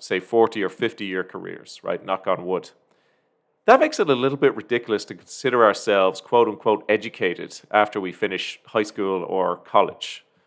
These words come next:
right? That we confer this kind of, like, finished status on our, our education. In fact,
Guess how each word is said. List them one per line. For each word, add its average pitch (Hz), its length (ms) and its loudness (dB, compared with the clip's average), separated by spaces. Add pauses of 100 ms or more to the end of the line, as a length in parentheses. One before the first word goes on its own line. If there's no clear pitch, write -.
(220)
right? 107 160 0
That 107 140 2
we 101 80 -4
confer 117 400 2
this 104 160 -2
kind 101 180 -6
of, 90 120 -8
like, 95 260 -4
finished 107 420 -4
status 101 580 0 (100)
on 101 200 0
our, 98 220 2
our 92 300 0
education. 95 640 -4 (440)
In 170 80 0
fact, 226 300 4